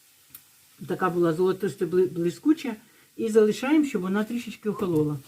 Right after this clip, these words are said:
Е, ще одна така порада. У цей салат можна додати також, е,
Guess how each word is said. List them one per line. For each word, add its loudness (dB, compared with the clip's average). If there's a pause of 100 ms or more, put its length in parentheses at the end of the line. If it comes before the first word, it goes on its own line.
(720)
Е, 6
ще 0
одна 2
така -4
порада. -2 (240)
У 2
цей 2
салат 0
можна 4
додати 0
також, -2 (1400)
е, -2